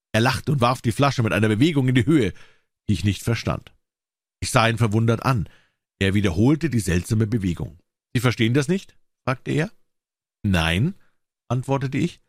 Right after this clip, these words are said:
»Dann gehören Sie nicht zur Bruderschaft.« »Was meinen Sie? Sie sind kein Maurer?« »Oh, oh, oh doch«, sagte ich. »Sie? Unmöglich? Ein Freimaurer?« »Ich bin ein Maurer«,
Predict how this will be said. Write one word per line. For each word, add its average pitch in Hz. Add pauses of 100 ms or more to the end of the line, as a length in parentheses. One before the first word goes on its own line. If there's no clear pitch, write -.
(420)
»Dann 190
gehören 139
Sie 110
nicht 123
zur 165
Bruderschaft.« 135 (400)
»Was -
meinen 92
Sie? 104 (300)
Sie 120
sind 175
kein 127
Maurer?« 87 (520)
»Oh, -
oh, 104
oh 98
doch«, 113 (460)
sagte -
ich. - (460)
»Sie? 294
Unmöglich? 143
Ein 101
Freimaurer?« 190 (720)
»Ich -
bin 156
ein 80
Maurer«, 73